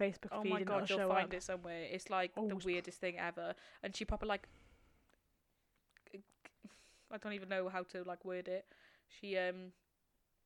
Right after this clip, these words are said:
Speaker 1: Is in love?
Speaker 2: yeah, she's in love with them, but she, um,
Speaker 1: I mean, she got better love life than Lindsay, though. <laughs>
Speaker 2: Yeah. <laughs>
Speaker 1: Oh, well, that's really sad. <laughs>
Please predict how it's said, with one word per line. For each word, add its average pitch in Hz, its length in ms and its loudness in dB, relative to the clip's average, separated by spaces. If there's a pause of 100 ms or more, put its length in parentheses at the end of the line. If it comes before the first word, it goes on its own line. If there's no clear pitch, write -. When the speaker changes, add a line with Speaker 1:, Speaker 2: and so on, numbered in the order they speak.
Speaker 1:
Is 214 100 -4
in 202 140 -2
love? 202 220 0 (420)
Speaker 2:
yeah, 208 180 4
she's 208 180 -4
in 220 100 -2
love 208 200 4
with 185 100 -6
them, 165 220 -2
but 175 120 -4
she, 185 300 -2
um, 170 180 0
Speaker 1:
I - 80 2
mean, 240 240 4
she - 160 -2
got 269 140 4
better - 180 8
love 220 120 6
life 214 220 2
than 214 120 0
Lindsay, 226 240 2
though. 208 180 6 (160)
<laughs> - 200 -12
Speaker 2:
Yeah. 294 280 12
<laughs> 932 40 6 (2000)
Speaker 1:
Oh, 330 80 4
well, 285 100 2
that's 294 160 10
really 277 200 8
sad. 247 320 2 (260)
<laughs> 381 80 0